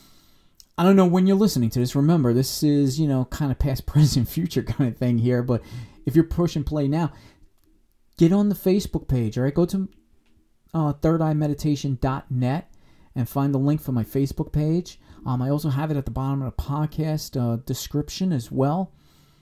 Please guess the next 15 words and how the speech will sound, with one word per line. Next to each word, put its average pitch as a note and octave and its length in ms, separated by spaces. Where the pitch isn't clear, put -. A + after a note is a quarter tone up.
Get G3 160
on B3+ 200
there C#3+ 160
because D3 840
I D3 80
got D3 160
the - 80
links, G3+ 360
and D3 160
I F#3 160
usually F#3+ 500
always E3+ 500
do D3 300
a C3 40
podcast, C#3+ 840